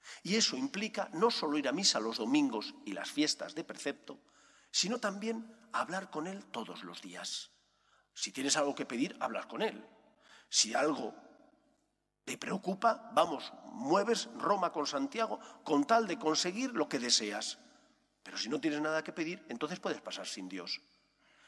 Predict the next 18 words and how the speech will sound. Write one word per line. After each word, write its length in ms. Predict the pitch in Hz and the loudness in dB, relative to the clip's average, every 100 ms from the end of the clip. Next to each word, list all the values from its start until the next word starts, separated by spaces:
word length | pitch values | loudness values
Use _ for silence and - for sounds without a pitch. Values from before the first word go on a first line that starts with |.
| - _ _ _ _ _ - | -20 _ _ _ _ _ -14
Empecemos 400 | - - 233 233 | -6 -2 -2 0
el 60 | 165 | -4
Adviento 520 | 165 196 202 - - - - _ - _ _ | -4 -8 -8 -10 -14 -16 -20 _ -20 _ _
pidiendo 400 | 127 180 202 220 | -4 -4 -4 -6
perdón 420 | 170 160 202 208 - _ _ _ _ - | -8 -8 -8 -10 -16 _ _ _ _ -6
y 100 | 156 | -2
con 220 | 156 147 | 2 4
el 160 | 139 | 4
deseo 500 | 135 143 - 208 214 - - - _ _ | 4 4 4 0 -8 -12 -20 -20 _ _
de 80 | 160 | -4
hacer 240 | - 247 | -2 -4
todos 260 | 233 208 196 | -4 -4 -2
los 280 | 180 175 165 | -2 -4 -2
días 320 | 240 208 - - - - | -2 -2 -4 -12 -20 -6
un 120 | 233 | -4
ratito 420 | 208 - 175 131 | -4 -4 -6 -4
de 60 | 107 | -4
oración. 580 | 101 101 104 98 101 | -4 -4 -6 -6 -10